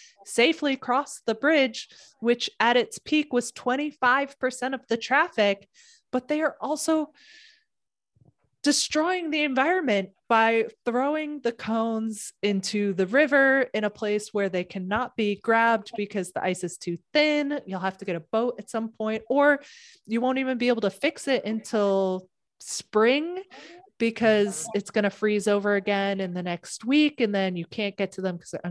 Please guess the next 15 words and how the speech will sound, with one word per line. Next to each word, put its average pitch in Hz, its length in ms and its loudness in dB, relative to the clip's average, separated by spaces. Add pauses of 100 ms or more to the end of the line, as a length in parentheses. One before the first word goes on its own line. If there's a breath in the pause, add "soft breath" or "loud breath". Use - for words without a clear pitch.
(140)
it's 214 160 -2
a 233 80 4
whole 190 180 2
thing. 147 280 -6
Anyway, 247 300 4
the 254 160 2
point 330 320 0
is 226 200 -2 (960 soft breath)
that 220 240 0
it's 220 160 -2
just 233 220 -2
really 247 260 2
disheartening 175 920 -4
to 240 200 2
me 180 460 0